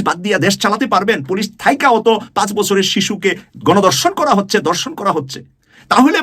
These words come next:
বাংলাদেশকে রিফর্ম করতে হলে পুলিশের ভিতরে যারা ভালো আছে তাদেরকে সামনে দিতে হবে, আর যারা মন্দ কাজ করেছে তারা যদি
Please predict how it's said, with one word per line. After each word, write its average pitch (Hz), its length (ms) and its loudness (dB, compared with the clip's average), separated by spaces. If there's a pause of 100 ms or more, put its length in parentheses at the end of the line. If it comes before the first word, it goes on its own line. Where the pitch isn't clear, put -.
(120)
বাংলাদেশকে 208 640 0 (500)
রিফর্ম 254 320 6 (100)
করতে 277 240 2
হলে 233 120 4 (160)
পুলিশের 247 360 4
ভিতরে 220 240 -2
যারা 196 120 -4 (100)
ভালো 220 180 2
আছে 240 180 0
তাদেরকে 226 240 -2 (100)
সামনে 233 240 0
দিতে 233 200 -4
হবে, 240 140 0 (280)
আর 185 140 -2
যারা 180 140 2 (360)
মন্দ 277 260 2 (180)
কাজ 196 140 -2 (140)
করেছে 170 320 2 (420)
তারা 208 220 4 (140)
যদি 233 200 0